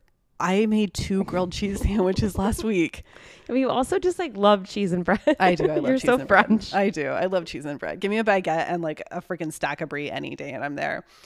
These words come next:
Speaker 1: So bacon cheeseburgers and grilled cheese sandwiches were also commonly requested, and sweets. So remember to keep calm,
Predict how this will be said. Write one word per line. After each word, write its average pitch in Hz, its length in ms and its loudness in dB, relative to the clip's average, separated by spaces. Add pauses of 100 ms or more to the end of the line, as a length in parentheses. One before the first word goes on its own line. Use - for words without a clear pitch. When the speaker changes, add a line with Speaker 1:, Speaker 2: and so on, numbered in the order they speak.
(260)
Speaker 1:
So 196 260 4
bacon 208 340 -2
cheeseburgers 214 680 -2
and 175 140 -2
grilled 170 220 -2
cheese 185 200 -10
sandwiches 165 640 -4
were 170 180 -4
also 165 300 -2
commonly 151 440 -8
requested, 147 540 -10
and 131 200 -12
sweets. - 440 -10
So 202 280 -2
remember 165 400 -2
to 262 100 -10
keep - 300 -16
calm, 262 260 0